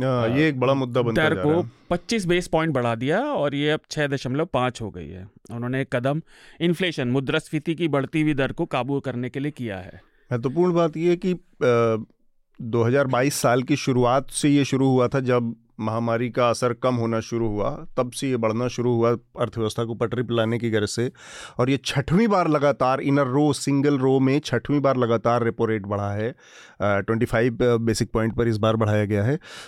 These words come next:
Speaker 1: तो इसको ऐसे समझिए कि दो हज़ार बाईस की शुरुआत में, अ, जो रेपो रेट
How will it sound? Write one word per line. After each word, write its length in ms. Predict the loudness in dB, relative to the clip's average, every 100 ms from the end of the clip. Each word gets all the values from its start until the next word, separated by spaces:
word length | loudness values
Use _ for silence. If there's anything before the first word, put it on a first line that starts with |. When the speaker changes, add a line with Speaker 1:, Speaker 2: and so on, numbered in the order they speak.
| -2
Speaker 1:
तो 340 | 2 2 0 _ _ _ -8
इसको 240 | -2 0
ऐसे 240 | 2 2 0
समझिए 360 | 0 2 0
कि 140 | 2 0
दो 260 | 2 2
हज़ार 380 | 2 2 2 0
बाईस 400 | -2 0 0 0
की 100 | -4
शुरुआत 520 | -4 -2 0 0 0 -2
में, 320 | 0 2 0
अ, 60 | -2 0 2 0 -2
जो 440 | -10 -12 -2 0
रेपो 240 | 0 0 0
रेट 180 | 0